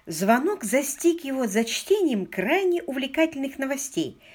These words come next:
в утренней газете, и теперь он испытывал муки совести, что опоздал. "Бейлис", осторожным полушепотом попросил Крокер, "доложите миссис Крокер, пожалуйста, что к ней пришла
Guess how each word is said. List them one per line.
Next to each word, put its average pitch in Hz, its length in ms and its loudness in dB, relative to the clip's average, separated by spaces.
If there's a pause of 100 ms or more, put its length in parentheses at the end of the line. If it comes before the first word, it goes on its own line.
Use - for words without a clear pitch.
(280)
в 175 220 -4
утренней 190 360 0
газете, 175 600 0
и 196 60 -12
теперь 202 360 0
он 190 140 2
испытывал 196 560 0
муки 208 320 0
совести, - 680 -4 (540)
что - 200 -4
опоздал. 165 480 -4 (1300)
"Бейлис", 214 840 2
осторожным 190 560 0
полушепотом 277 720 -2
попросил 208 500 -4
Крокер, - 440 -6 (540)
"доложите 196 800 2
миссис 185 480 -2
Крокер, 403 600 0
пожалуйста, 170 720 0 (460)
что - 260 -8
к - 120 -16
ней 196 260 0
пришла 208 600 -6